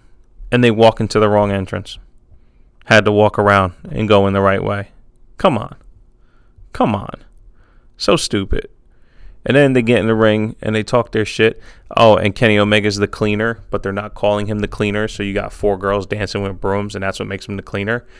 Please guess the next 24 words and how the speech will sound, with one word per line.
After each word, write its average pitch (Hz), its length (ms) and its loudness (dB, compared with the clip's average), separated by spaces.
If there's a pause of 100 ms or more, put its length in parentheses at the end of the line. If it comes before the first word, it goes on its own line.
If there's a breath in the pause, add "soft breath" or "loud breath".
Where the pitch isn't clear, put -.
(500 soft breath)
It's - 220 -4
the, - 240 -2
the 104 220 -6
swag 120 720 0
and 110 80 -4
the 104 60 -4
presentation 107 880 0
is 107 200 -2
not, 104 340 2 (500)
is 113 160 -2
not 107 260 0
adding 107 280 2
up. 107 240 4 (680 soft breath)
You 110 140 4
guys 113 260 6
are 107 60 2
calling 107 380 4
him 107 140 -2
something 107 420 -2
that 101 120 -2
it's - 140 -8
not 98 240 0
being 101 220 -2
presented. 95 580 -6